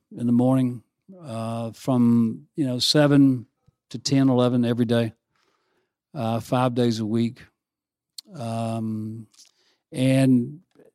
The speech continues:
you know, you do that for five or six months.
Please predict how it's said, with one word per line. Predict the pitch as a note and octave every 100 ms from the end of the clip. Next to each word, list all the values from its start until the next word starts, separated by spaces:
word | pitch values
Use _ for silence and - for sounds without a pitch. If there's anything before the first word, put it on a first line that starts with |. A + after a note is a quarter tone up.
| _ _ _
you | F#3
know, | E3
you | D#3
do | G3
that | F#3+ D#3+ D#3
for | C3+
five | A2+ C#3 C#3
or |
six | C3+ - C3+
months. | B2 B2+ B2+ - - - -